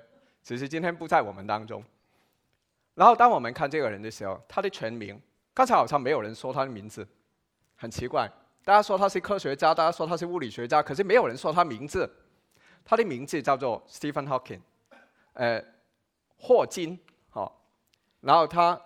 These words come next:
刚才说了，他已经死了，他才刚死了。然后他是英国的理论物理学家，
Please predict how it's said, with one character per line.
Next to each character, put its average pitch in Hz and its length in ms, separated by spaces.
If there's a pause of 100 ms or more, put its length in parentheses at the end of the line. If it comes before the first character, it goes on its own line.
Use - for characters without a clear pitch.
(120)
刚 196 140
才 160 140
说 160 180
了， - 380
他 175 100
已 151 80
经 139 160
死 - 160
了， 98 240 (340)
他 147 260
才 - 260
刚 160 340
死 - 220
了。 - 120 (1000)
然 143 100
后 165 60
他 202 100
是 185 160
英 185 240
国 127 180
的 117 360
理 117 180
论 127 240 (640)
物 165 240
理 95 120
学 98 220
家， 107 340